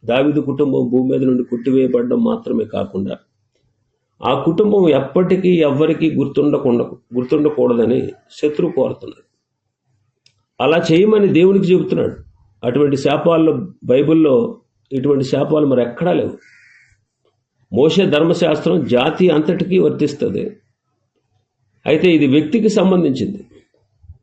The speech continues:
భక్తిహీనుల మీదకు వచ్చే దేవుని ఉగ్రతను ఒక వ్యక్తి మీదకి రావాలని కోరుతున్నాడు. ఇది కేవలం ద్వేషంతో కూడినటువంటి చర్య. ఇక పదహారవ వచనం నుంచి పంతొమ్మిదవ వచనం వరకు మనం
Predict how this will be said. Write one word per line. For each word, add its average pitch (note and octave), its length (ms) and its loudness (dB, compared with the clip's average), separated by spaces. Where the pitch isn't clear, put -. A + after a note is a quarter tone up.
భక్తిహీనుల G3 600 2
మీదకు E3+ 420 2
వచ్చే F3+ 260 0
దేవుని E3 360 2
ఉగ్రతను D3+ 640 -2
ఒక C3+ 140 0
వ్యక్తి C#3+ 320 0
మీదకి G3 300 2
రావాలని F3 380 2
కోరుతున్నాడు. D3 580 -2
ఇది A2 180 -4
కేవలం D#3 460 2
ద్వేషంతో D3 520 0
కూడినటువంటి D3 640 -2
చర్య. G#2+ 420 -2
ఇక A2+ 120 -4
పదహారవ C3+ 440 2
వచనం C#3 220 0
నుంచి C3+ 140 -2
పంతొమ్మిదవ C3 480 0
వచనం B2+ 220 0
వరకు A#2+ 240 -2
మనం G#2+ 200 -2